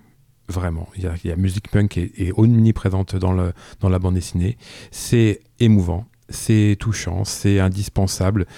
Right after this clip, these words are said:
c'est vraiment à faire partager au, au plus grand nombre, à celles qui ont été malheureusement atteintes de, de ce cancer, mais aussi à ceux qui veulent le découvrir, parce que tout est décrit.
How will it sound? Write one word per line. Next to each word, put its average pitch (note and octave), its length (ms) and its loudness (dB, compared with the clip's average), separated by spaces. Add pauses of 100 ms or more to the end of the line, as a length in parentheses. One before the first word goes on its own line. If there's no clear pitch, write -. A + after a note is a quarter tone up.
(240)
c'est F#2+ 340 0
vraiment G#2 360 2
à A2+ 60 4
faire G#2 220 -2
partager G2+ 580 2
au, F2 80 2
au F#2+ 180 0
plus - 160 -4
grand F2+ 200 2
nombre, G2+ 260 2 (380)
à F2+ 340 0
celles G2+ 580 2
qui - 300 -4
ont F#2 140 2
été F#2+ 420 2
malheureusement F2 480 -2
atteintes G2 300 0
de, F2+ 100 0 (420)
de F2+ 100 -4
ce - 80 -6
cancer, B2 360 0
mais G2+ 140 4
aussi G2 320 2
à F#2 80 4
ceux - 160 -2
qui F2+ 640 0 (160)
veulent F#2 280 2
le F#2+ 120 2
découvrir, F#2 560 -2 (340)
parce - 140 -10
que F#2 60 2
tout - 220 -2
est A#2+ 60 4
décrit. F#2 420 -2